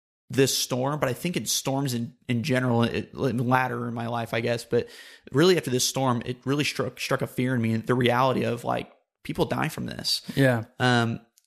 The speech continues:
Speaker 1: and it was funny 'cause I called my mom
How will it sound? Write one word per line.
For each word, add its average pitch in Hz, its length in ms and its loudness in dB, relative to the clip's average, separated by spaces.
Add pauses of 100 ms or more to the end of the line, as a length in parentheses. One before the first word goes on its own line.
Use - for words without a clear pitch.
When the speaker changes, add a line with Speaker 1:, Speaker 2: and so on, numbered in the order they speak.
(140)
Speaker 1:
and 123 440 2 (220)
it - 80 -6
was 131 120 -2
funny 147 180 2
'cause 131 120 2
I 123 60 0
called 160 260 0
my 143 100 2
mom 117 480 0